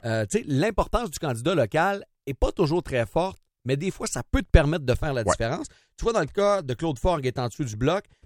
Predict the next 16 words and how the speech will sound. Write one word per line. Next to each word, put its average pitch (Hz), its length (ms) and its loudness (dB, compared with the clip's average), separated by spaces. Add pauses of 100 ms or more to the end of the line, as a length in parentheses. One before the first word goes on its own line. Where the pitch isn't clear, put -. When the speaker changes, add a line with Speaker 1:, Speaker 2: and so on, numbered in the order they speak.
Speaker 1:
mais 120 80 -2
dans 131 100 4
le 127 60 2
cas 196 140 0
de 151 60 -2
Pierre-Luc 135 280 2
Dussault, 208 320 2
lui, 139 340 2 (240)
est 117 160 2
au-dessus 131 380 2
de - 60 -12
son 104 120 -2
parti. 214 360 0 (260)
Speaker 2:
Oui. 127 220 6 (340)
Alors, 98 300 2
euh, 98 140 4